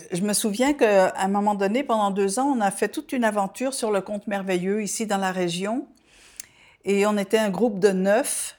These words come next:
Donc, on avait neuf contes merveilleux qu'on travaillait en trio. Et à chaque fois qu'on, qu'on, qu'on, qu'on comptait devant public, les gens nous disaient, « Mais comment ça se fait qu'on n'entend jamais tout ça ? » Parce que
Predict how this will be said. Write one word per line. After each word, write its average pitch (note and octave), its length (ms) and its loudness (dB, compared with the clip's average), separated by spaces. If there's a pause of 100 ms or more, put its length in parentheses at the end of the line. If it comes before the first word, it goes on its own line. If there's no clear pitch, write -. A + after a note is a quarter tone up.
Donc, G3 240 -4
on G3 120 -2
avait F#3+ 180 0
neuf A3+ 300 0
contes A#3 260 -4
merveilleux G3+ 760 0
qu'on F#3+ 180 -4
travaillait F#3+ 540 0
en G3+ 100 -4
trio. G#3 580 -2 (1080)
Et A3+ 320 2 (720)
à F#3+ 80 2
chaque - 240 -2
fois D4 240 2
qu'on, G3+ 340 0
qu'on, F3+ 460 -2
qu'on, F3+ 240 -6 (220)
qu'on G3 140 0
comptait A3+ 480 0
devant G3+ 380 0
public, G3+ 720 -6 (400)
les G#3 180 2
gens C4 280 2
nous B3 140 4
disaient, « G#3+ 600 0
Mais F#3+ 120 -8
comment A#3+ 280 -2
ça B3 160 -4
se - 140 -8
fait C4 280 -2
qu'on G#3 120 -6
n'entend G3 420 -4
jamais G#3+ 680 -2
tout F#3+ 180 -12
ça ? » F3+ 340 -2
Parce D#3+ 200 0
que A#3 200 4